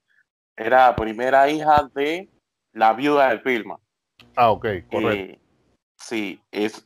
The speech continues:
Speaker 1: ahí dicen, o sea, eso, ella ni sale mencionada en el documental, o sea, la mencionan como en, genéricamente y que,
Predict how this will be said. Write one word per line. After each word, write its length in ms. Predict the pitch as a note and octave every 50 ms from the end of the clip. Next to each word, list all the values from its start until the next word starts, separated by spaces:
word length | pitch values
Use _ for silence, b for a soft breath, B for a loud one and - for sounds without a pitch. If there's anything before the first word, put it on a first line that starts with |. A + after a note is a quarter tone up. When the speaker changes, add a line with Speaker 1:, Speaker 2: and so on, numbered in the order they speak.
| _ -
Speaker 1:
ahí 280 | G2 G2+ G#2 A2 A2+
dicen, 560 | A#2 B2+ B2+ C3 - D3 C#3+ C#3+ D3 C#3+ - - _
o 80 | _ G#2+
sea, 280 | - A#2 F#2+ F2 - - _ _ _
eso, 200 | G#2+ A#2 D3 C3+ C3+ C#3 - _ _
ella 220 | G#2+ A#2 A#2+ C3 C3+
ni 360 | C3+ C3+ C#3 C#3 C#3+ C#3+ C3+
sale 320 | - D3+ D3 D3 D#3 D3+
mencionada 480 | C#3+ C3+ C3+ A2+ A#2+ A2+ A#2+ B2+ C3 C3
en 80 | C3 B2
el 100 | A2 G#2
documental, 640 | G#2 G2+ G2+ G2+ G#2 G#2 G#2 G2 G#2+ G#2+ A2+ A2
o 640 | - _ _ _ _ _ _ _ _ _ _ _ _ -
sea, 200 | G#2+ G2+ G2 F#2+
la 200 | F#2 F#2+ G2 G2
mencionan 480 | G2+ G2+ G2 G2 A2+ A2 A#2+ B2 C3+ C3
como 240 | C3+ B2 A2 G#2
en, 220 | G2 F#2+ F#2 F#2 - _
genéricamente 840 | G#2+ G2+ G#2 G#2+ A#2 C3+ B2+ B2+ A2+ G#2 G#2 G#2 G#2 G#2+ A#2+ B2
y 100 | A#2+ A2 A2+
que, 220 | _ F2+ E2 -